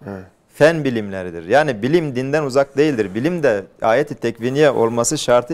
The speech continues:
Speaker 2: e, sebebiyle dinin ta kendisidir. Ama insanlar bunu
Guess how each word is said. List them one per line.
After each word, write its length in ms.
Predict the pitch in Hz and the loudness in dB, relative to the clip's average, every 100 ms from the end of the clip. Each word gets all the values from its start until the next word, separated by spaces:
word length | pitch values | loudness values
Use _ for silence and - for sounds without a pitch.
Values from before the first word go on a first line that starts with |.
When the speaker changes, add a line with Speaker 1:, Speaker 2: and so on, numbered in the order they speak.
| 110 | -2
Speaker 2:
e, 580 | 113 107 104 104 101 98 | 0 2 2 0 -2 -2
sebebiyle 640 | - 110 131 190 196 113 - - _ - | 0 0 2 2 2 2 -2 -20 _ -6
dinin 260 | 107 180 170 | 0 0 0
ta 180 | - 156 | 2 2
kendisidir. 640 | 190 165 120 - 87 87 - | 4 2 0 -4 -6 -8 0
Ama 320 | 190 160 - _ _ _ _ | 2 2 0 _ _ _ _
insanlar 560 | 139 175 190 160 113 120 | -2 2 2 2 0 0
bunu 280 | 170 175 | 0 -2